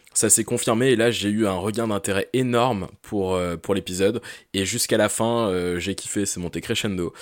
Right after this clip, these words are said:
et j'avais hâte d'enchaîner les suivants, et d'ailleurs, pour être honnête, j'ai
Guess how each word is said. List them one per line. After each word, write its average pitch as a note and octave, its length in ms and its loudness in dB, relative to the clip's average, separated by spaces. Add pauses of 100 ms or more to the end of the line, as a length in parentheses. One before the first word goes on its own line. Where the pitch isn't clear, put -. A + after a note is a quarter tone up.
(280)
et G2+ 80 -4
j'avais F2+ 320 0
hâte - 320 -2
d'enchaîner G2+ 400 -2
les F#2 120 -4
suivants, G#2 360 0
et F#2 60 0
d'ailleurs, F#2 180 -4
pour - 140 -4
être - 100 -6
honnête, F2 320 0
j'ai G2+ 300 0